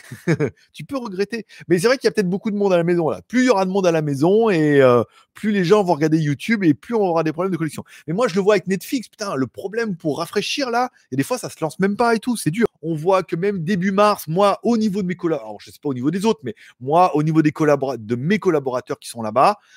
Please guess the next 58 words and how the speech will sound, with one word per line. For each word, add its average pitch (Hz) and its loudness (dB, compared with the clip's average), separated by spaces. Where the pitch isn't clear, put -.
des 110 -10
gens 123 -2
avec 151 -4
qui - -16
je - -14
travaille, 143 -4
des 131 -8
sociétés, - -8
on 165 -2
est 190 2
en 185 0
dilettante, 151 -2
hein. 123 -4
C'est - -10
un 117 -6
coup - -6
à 139 4
la 127 0
maison, 127 -6
un 123 -4
coup 131 -6
au - -2
bureau. 135 4
Ils 139 2
essaient 165 2
de 143 0
lancer 160 0
des 156 2
trucs, 156 2
mais 147 2
ils 151 0
sont 147 -12
pas 156 2
vraiment, 151 4
voilà. 113 2
Ils 143 2
essaient 220 4
vraiment, 190 4
mais 190 0
c'est 190 -2
encore 165 -2
très - -6
difficile. 180 -8
Et, 185 4
euh, 139 4
là, 160 0
je - -14
sais 160 -12
que - -18
le 139 -10
mois 131 -6
de 135 -10
mars 151 -4
va 123 -2
être 151 -6
encore 143 -6
cramé 151 -4
complet, 165 2